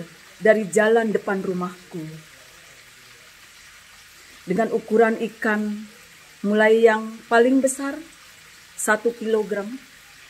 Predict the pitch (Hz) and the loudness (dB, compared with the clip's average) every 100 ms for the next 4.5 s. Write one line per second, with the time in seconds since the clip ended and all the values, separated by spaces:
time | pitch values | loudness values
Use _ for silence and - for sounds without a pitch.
0 | - - 247 240 240 240 240 226 226 247 | -18 -2 0 0 6 6 6 4 0 0
1 | 277 233 180 170 165 165 180 - - - | 0 0 -2 -4 -10 -14 -20 -20 -20 -20
2 | - - - - - - - - - - | -20 -20 -20 -20 -20 -20 -20 -20 -20 -20
3 | - - - - - - - - - - | -20 -20 -20 -20 -20 -20 -20 -20 -20 -20
4 | - - 277 294 302 | -10 -6 0 0 0